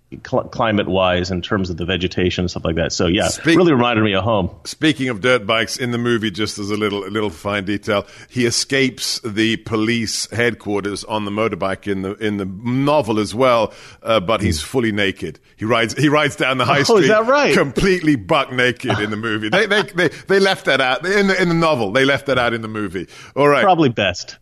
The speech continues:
Speaker 1: Probably
Speaker 2: Probably
Speaker 1: for the
Speaker 2: best.
Speaker 1: best.
Speaker 2: Probably. We, we gotta talk about this amazing scene. We gotta talk about the famous, uh, knife that he uses. The tarp, according to Sly, is actually something they found in the forest that he said, "I'm just, I'm just freezing myself." And he actually said, "Okay,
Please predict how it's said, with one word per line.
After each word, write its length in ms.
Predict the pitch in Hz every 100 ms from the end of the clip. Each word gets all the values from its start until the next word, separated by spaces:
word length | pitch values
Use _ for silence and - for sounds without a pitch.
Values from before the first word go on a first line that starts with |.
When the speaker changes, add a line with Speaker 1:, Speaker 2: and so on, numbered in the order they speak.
| -
Speaker 1:
Probably 260 | 151 120
Speaker 2:
Probably 20 |
Speaker 1:
for 60 | 123
the 60 | 104
Speaker 2:
best. 100 | 95
Speaker 1:
best. 40 | 85
Speaker 2:
Probably. 160 | 123
We, 120 | 123 139
we 100 | 139
gotta 180 | 151 143
talk 240 | 151 123
about 300 | 123 127 120
this 160 | 120 -
amazing 500 | 120 120 123 110 113
scene. 400 | - 123 120 117
We 60 | 107
gotta 160 | 113
talk 240 | 110 120 104
about 260 | 104 110
the 80 | 113
famous, 540 | - 117 113 107 98 104
uh, 100 | 101
knife 380 | 101 107 104 -
that 180 | 107 98
he 80 |
uses. 420 | 104 104 101 110 - - -
The 160 | 135
tarp, 560 | - - 196 147 151 -
according 460 | 123 - 127 123 151
to 160 | 175
Sly, 560 | - 165 147 123 127 127 - - - -
is 220 | 127 -
actually 420 | 131 139 - 143
something 480 | - 135 131 131 117
they 100 | 117
found 800 | - 151 139 135 123 110 110 101 - - _
in 360 | - 156 147 135
the 120 | 120
forest 800 | 110 - 139 135 104 101 - -
that 160 | 107 98
he 120 | 120
said, 260 | 113 117 107
"I'm 180 | 120 139
just, 320 | 110 107 -
I'm 200 | 113 123
just 160 | 110 -
freezing 480 | - 147 135 120 110
myself." 480 | 101 - 107 104 113
And 100 | 110
he 60 |
actually 420 | 120 120 - 107
said, 180 | 101 110
"Okay, 300 | 127 120 104